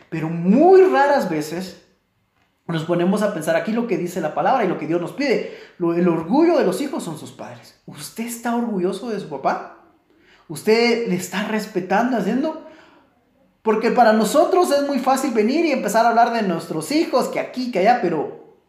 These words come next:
¿hablamos de lo mismo con, con nuestros, de nuestros papás? Cuando nos reunimos, "No, es que mi papá aquí, mi papá allá".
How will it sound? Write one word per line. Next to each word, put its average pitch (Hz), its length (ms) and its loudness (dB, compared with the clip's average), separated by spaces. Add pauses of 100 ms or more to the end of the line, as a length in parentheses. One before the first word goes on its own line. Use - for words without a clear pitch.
(160)
¿hablamos 262 640 0
de 226 80 2
lo 202 120 4
mismo 262 400 2
con, 175 340 0 (280)
con 180 180 0
nuestros, 170 300 -4 (180)
de 156 340 -6
nuestros 143 260 -8
papás? 220 400 0
Cuando 190 220 2
nos 170 80 0
reunimos, 220 280 0
"No, 294 100 2
es - 100 2
que 240 80 -4
mi 180 80 -2
papá 170 240 0
aquí, 269 140 -8
mi 269 100 -4
papá 185 260 -2
allá". 269 260 -2